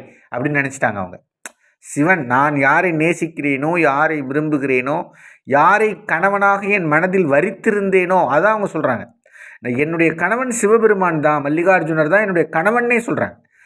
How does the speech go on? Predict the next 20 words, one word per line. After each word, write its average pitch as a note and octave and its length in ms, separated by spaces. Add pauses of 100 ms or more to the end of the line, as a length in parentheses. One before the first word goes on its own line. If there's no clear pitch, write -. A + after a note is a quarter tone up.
(340)
வேற A#2+ 240
வழி E3+ 340
இல்ல, A3+ 260
சூழல் A3 440
காரணமா F3+ 400
நான் F#3+ 140
இந்த, D#3 120
இவனை C#3+ 240
வந்து D3+ 200
எனக்கு D3 180
கல்யாணம் G3 360
பண்ணி F3+ 160
வச்சுட்டாங்க, D3+ 580 (360)
நான் C3 220
கல்யாணம் E3 280
பண்ணிக்கல, A2+ 360
என்னை G#2+ 200
கல்யாணம் C#3 280
பண்ணி F3 200
வச்சுட்டாங்க. C3+ 540